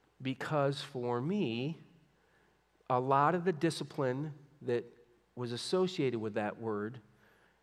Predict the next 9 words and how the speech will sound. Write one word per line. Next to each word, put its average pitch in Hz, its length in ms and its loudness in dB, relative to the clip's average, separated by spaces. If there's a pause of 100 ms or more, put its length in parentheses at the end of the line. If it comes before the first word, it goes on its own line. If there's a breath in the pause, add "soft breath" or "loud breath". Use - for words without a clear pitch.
(320 soft breath)
came 175 360 4
with 147 220 2
some 113 520 -2
anger 156 480 2
and 127 140 -4
came 135 300 -2
with 135 100 -4
some 139 160 -6
harshness. 107 720 -6